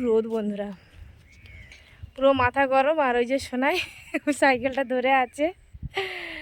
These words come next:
আর আমাদের এদিকে যে মাটির রাস্তাটা দিয়ে যাচ্ছি, খানিকটা মানে ঢালাই রাস্তা, তারপর মাটির রাস্তা পড়ে। তো মাটির রাস্তাতে আবার এসে দেখছি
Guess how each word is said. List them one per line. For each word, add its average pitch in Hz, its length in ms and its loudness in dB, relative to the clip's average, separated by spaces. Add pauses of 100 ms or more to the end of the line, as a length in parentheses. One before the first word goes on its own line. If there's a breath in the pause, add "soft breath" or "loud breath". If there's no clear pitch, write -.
(640 loud breath)
আর 220 280 -2
আমাদের 240 380 2
এদিকে 254 360 2
যে 254 160 -2
মাটির 247 340 -2
রাস্তাটা 262 420 0
দিয়ে 262 220 -2
যাচ্ছি, 269 280 2
খানিকটা 240 460 2
মানে 302 200 2
ঢালাই 262 280 0
রাস্তা, 277 280 -2
তারপর 247 260 2
মাটির 247 260 0
রাস্তা 269 300 -2
পড়ে। 254 240 -2 (480 loud breath)
তো - 120 -10
মাটির 240 300 0
রাস্তাতে 277 340 2
আবার 285 220 2
এসে 269 200 0
দেখছি 294 320 -2